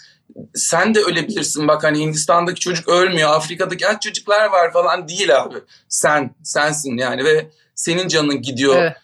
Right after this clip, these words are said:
Speaker 1: İnsanları bir anda bir farkındalık yaratır, gözlerini açar zannederken
Speaker 2: Evet.
Speaker 1: işte insanlar başka şeyleri dert etmeye başladılar. "Kuaföre gidemiyorum, yemek yiyemiyorum, arkadaşlarım çok
Speaker 2: <laughs>
Speaker 1: sıkıldım." falan. Abi yani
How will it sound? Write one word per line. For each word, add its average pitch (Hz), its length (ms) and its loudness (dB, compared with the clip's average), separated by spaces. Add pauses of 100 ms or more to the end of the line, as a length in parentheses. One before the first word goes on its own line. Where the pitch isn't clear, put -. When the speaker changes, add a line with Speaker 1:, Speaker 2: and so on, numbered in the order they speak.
(120)
Speaker 1:
İnsanları 156 540 0
bir 175 80 -6
anda 170 260 0
bir 165 80 -2
farkındalık 165 600 0
yaratır, 147 360 0
gözlerini 147 400 2
açar 139 300 4
zannederken 160 880 2 (220)
Speaker 2:
Evet. 180 140 0
Speaker 1:
işte 156 140 -4
insanlar 151 760 0
başka 156 340 0
şeyleri 139 360 2
dert 131 200 2
etmeye 131 280 -2
başladılar. 127 520 2
"Kuaföre 139 400 0
gidemiyorum, 131 680 -6 (360)
yemek 139 440 -2
yiyemiyorum, 123 500 0
arkadaşlarım 131 560 2
çok 156 320 -2
Speaker 2:
<laughs> - 80 -2
Speaker 1:
sıkıldım." 135 440 -2
falan. 139 420 2 (340)
Abi 147 340 0
yani 147 420 0